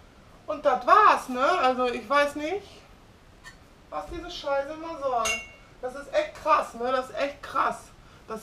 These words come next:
das ist echt krass, ne? Auch wenn zum Beispiel jemand jetzt Lehrer ist und dann, äh, meint,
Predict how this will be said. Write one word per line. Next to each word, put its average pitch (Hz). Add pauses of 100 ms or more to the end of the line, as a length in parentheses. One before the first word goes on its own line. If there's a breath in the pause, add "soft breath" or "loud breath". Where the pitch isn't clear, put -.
das 208
ist -
echt 175
krass, -
ne? 208 (520 loud breath)
Auch 226
wenn 226
zum 220
Beispiel 214
jemand 208
jetzt 202
Lehrer 240
ist 214
und 220
dann, 220
äh, 214
meint, 254